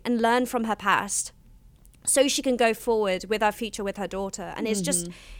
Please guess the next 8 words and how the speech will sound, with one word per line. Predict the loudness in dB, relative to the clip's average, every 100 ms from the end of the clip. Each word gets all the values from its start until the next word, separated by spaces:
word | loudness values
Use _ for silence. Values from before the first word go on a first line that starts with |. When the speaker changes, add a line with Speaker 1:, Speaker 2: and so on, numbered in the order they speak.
| -12 0
Speaker 1:
in | 0
its | 0
purest | -6 -2 0 0 -2
form, | 0 0 0 -6 -10
a | -10
family | 0 2 2 0 -2
movie. | -4 -4 -4 -2 -2 -4 -6
And | -8 -10